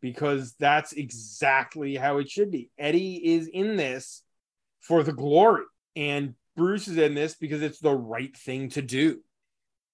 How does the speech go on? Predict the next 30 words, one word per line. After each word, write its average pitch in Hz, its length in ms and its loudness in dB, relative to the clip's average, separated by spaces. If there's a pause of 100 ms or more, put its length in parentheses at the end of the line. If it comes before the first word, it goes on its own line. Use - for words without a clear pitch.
(440)
And 208 260 -4 (280)
Dini 196 280 0
gets 170 380 -2
Riddler's 180 400 4
voice. 226 260 -2
I 170 60 -14
mean, 165 160 -4
Dini 226 540 0 (380)
wrote 175 440 6 (180)
Arkham 165 360 4
Asylum 196 600 2 (140)
and 160 400 -2 (260)
Arkham 170 320 4
City. 208 460 0 (140)
He 185 180 0
wrote 214 460 6
that 156 320 4
Riddler 170 400 4
that 139 260 0 (300)
you 180 160 -2
wanna 156 320 0
punch 160 400 -8
in 175 80 -4
the 175 80 -4
face. - 680 -2 (220)
And 156 240 -2
here 214 420 8
is 156 200 2
a 165 80 6
Riddler 160 520 4